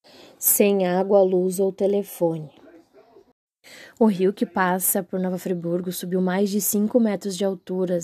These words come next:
alagou casas, ruas, deixou tudo embaixo d'água.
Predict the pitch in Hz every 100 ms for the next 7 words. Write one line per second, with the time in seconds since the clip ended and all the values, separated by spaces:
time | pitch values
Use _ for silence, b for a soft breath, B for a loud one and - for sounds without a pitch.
0 | - 190 180 175 180 - - 180 180 196
1 | 185 190 175 - - 190 202 202 190 B
2 | B B - 190 220 - 320 320 269 226
3 | - 190 170 151 -